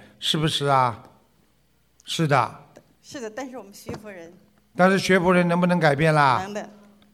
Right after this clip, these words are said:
Speaker 1: 没学佛之前能不能改变啦？
Speaker 2: 改变不了。
Speaker 1: 学了佛之后能不能改变啦？
Speaker 2: 能的。
Speaker 1: 那是一个学佛之前，一个学佛之后，听得懂了吗？
Speaker 2: 听懂了。
Speaker 1: 一个人生毛病了，如果不去看，这个毛病能不能改变啦？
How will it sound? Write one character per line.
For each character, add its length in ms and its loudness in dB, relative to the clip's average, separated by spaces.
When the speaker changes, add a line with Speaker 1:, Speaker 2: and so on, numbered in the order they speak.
Speaker 1:
没 200 4
学 180 4
佛 160 4
之 160 -2
前 180 2
能 120 0
不 80 2
能 120 0
改 160 4
变 220 2
啦？ 320 2
Speaker 2:
改 60 -20
变 220 -20
不 100 -20
了。 60 -20
Speaker 1:
学 180 4
了 120 8
佛 180 6
之 160 2
后 200 4
能 140 6
不 60 4
能 160 4
改 160 6
变 180 4
啦？ 460 4
Speaker 2:
能 220 -14
的。 60 -18
Speaker 1:
那 140 4
是 120 2
一 160 4
个 560 4
学 200 6
佛 180 6
之 160 -2
前， 260 4
一 80 -2
个 120 0
学 180 2
佛 160 2
之 160 -4
后， 260 2
听 200 -4
得 100 0
懂 160 -2
了 60 -4
吗？ 420 2
Speaker 2:
听 160 -20
懂 100 -20
了。 80 -20
Speaker 1:
一 120 -2
个 80 4
人 120 2
生 220 0
毛 200 6
病 240 4
了， 340 0
如 120 -4
果 80 0
不 140 -2
去 140 -2
看， 360 2
这 140 -2
个 60 2
毛 140 4
病 160 0
能 120 0
不 80 0
能 100 -2
改 160 2
变 180 0
啦？ 320 0